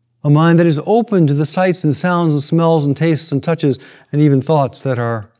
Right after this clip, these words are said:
flowing through. We can't actually say, "I'm gonna make myself open," but we can be even open to openness, open to being receptive, open to being available.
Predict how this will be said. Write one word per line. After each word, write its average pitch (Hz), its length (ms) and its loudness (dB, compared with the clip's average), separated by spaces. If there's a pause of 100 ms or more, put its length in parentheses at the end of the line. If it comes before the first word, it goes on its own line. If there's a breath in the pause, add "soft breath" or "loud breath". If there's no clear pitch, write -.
(1000)
flowing 127 380 -2
through. 101 440 -6 (1300 loud breath)
We 170 120 0
can't 160 260 -2
actually 131 260 -4
say, 135 220 0
"I'm 117 100 0
gonna 113 140 -2
make 131 240 0
myself 117 360 -4
open," 147 280 0
but 139 80 0
we 147 120 2
can 156 140 0
be 147 100 2
even 175 300 0
open 196 420 0
to 170 160 -2
openness, 170 640 -2 (2000)
open 139 400 0
to 110 120 -16
being 117 260 -4
receptive, 107 480 -8
open 139 360 -2
to - 80 -12
being 107 280 -6
available. 98 520 -10